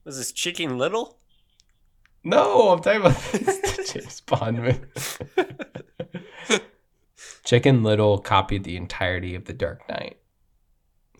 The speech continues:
Speaker 2: Mark my words.
Speaker 1: I, I can't even
Speaker 2: You heard
Speaker 1: remember
Speaker 2: it
Speaker 1: the,
Speaker 2: here
Speaker 1: any
Speaker 2: first.
Speaker 1: of the Chicken Littles. <laughs>
Speaker 2: <laughs> I don't either. Not a single moment of it. But there really was aliens.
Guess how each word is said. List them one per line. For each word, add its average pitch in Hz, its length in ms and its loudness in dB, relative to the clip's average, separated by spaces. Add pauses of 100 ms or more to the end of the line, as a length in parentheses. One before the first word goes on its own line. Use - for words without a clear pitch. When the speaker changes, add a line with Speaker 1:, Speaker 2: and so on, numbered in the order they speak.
(580)
Speaker 2:
Mark 92 240 -2
my 92 100 -4
words. - 400 -12 (320)
Speaker 1:
I, 185 260 -16
I - 40 -8
can't 226 260 -10
even 175 180 -2
Speaker 2:
You 107 80 2
heard 107 160 0
Speaker 1:
remember 104 40 0
Speaker 2:
it 101 40 -2
Speaker 1:
the, - 0 -
Speaker 2:
here 104 140 -4
Speaker 1:
any 156 280 0
Speaker 2:
first. 139 120 4
Speaker 1:
of 127 80 -8
the 160 100 0
Chicken 139 420 -2
Littles. 131 480 2
<laughs> - 100 6 (1400)
Speaker 2:
<laughs> - 1600 -14
I 131 120 2
don't 117 200 0
either. 107 420 -6 (220)
Not 147 180 6
a 135 60 0
single 127 300 0
moment 110 360 -4
of 104 160 -2
it. - 200 -12 (2500)
But 156 160 0
there 170 120 2
really 202 240 2
was 175 240 4
aliens. 127 640 0